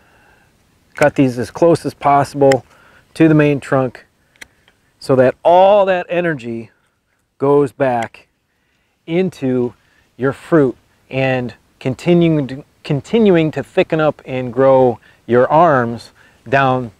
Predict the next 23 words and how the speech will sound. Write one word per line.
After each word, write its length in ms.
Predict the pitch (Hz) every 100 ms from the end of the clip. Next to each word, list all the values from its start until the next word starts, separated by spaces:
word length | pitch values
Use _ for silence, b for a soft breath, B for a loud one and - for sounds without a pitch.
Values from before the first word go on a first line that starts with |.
| _ _ -
your 140 | 117
trellis 420 | - 135 117 -
wire. 320 | 95 87 71 - _ _ _ _ _
All 100 | 127
right, 140 | 139 131
the 100 | 143
last 260 | 185 180
thing 160 | 170 165
you're 100 | 151
gonna 220 | 147 135
do 420 | 110 123 120 117 -
is 300 | 110 110 107
to 100 | 123
make 200 | 117 -
a 20 |
heading 380 | - 160 156 113
cut 340 | - 104 95 B B B -
on 160 | 117
the 140 | 117 110
end 360 | 131 143 143 135
of 480 | - 113 113 107 104 b b b _
your, 560 | 110 117 117 110 104 - _ _ _ _
uh, 260 | 92 92